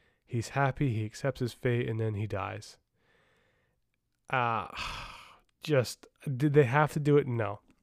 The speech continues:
they didn't have to do it. They did not have to end it like that. He could have got off.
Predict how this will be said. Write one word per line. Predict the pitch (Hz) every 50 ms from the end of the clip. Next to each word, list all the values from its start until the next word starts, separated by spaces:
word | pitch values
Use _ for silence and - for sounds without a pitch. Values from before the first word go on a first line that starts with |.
| _ -
they | 131 123 117
didn't | 110 117 120 120 107
have | 107 107 104 104
to | 113
do | 110 113 107
it. | 107
They | 117
did | 120 123 131 151
not | 151 143 131
have | 131 135 -
to | - - -
end | 117 107 104
it | 113
like | 113 104 - -
that. | - 110 107 101
He | 107 120
could | - - 135
have | 131 117
got | 123 117 117
off. | 120 123 127 127 127 -